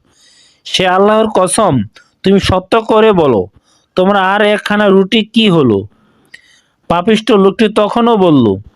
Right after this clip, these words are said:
"আর একখানা রুটি কোথায় পাবো? আমার নিকট তো একখানা রুটিই ছিল।"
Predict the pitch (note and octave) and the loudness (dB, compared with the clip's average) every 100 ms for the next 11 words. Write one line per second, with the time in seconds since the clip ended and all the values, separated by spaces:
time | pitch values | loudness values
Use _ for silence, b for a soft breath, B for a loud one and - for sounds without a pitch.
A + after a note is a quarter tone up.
0 | _ _ _ _ - F3+ G#3+ G#3+ G3+ A3 | _ _ _ _ -6 -2 0 -2 -2 -2
1 | G#3+ G3 G3+ A3 G3+ G#3+ A3+ A#3 G3 D#3+ | 0 2 2 0 -2 -2 0 0 0 0
2 | B2 G2+ - D3+ F3+ G#3 G3 G3 - G#3 | 0 -2 -2 -4 -2 2 2 0 0 -2
3 | - G#3 G#3 G3+ G#3 G#3+ G#3+ G3 G#3+ A3+ | 0 0 0 -2 -2 0 2 2 2 0
4 | A3 D3 G#2+ | 0 0 0